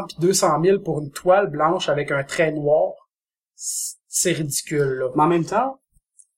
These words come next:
Speaker 2: chaque chose a son prix, puis, euh, tu vas toujours trouver qu'on va dire ton poisson.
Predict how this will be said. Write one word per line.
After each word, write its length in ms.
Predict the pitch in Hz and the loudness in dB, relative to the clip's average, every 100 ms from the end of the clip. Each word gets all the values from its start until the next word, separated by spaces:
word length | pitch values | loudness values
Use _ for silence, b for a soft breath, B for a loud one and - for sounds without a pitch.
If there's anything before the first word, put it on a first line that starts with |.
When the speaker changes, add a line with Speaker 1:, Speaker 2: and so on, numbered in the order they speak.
| _ | _
Speaker 2:
chaque 180 | - 180 | -8 -4
chose 160 | 226 214 | 0 0
a 40 | |
son 220 | 156 143 | 0 -2
prix, 360 | - 160 185 208 _ _ _ | -4 -6 -6 -8 _ _ _
puis, 340 | 131 131 131 | -14 -10 -6
euh, 200 | 123 120 | -6 -8
tu 60 | 123 | -8
vas 80 | 139 | -6
toujours 180 | 170 208 | -4 0
trouver 160 | 208 | 0
qu'on 120 | 190 139 123 | 0 0 -2
va 60 | |
dire 120 | 131 165 | -4 -4
ton 140 | 139 | -4
poisson. 520 | - 131 - 151 160 | 0 0 0 -6 -8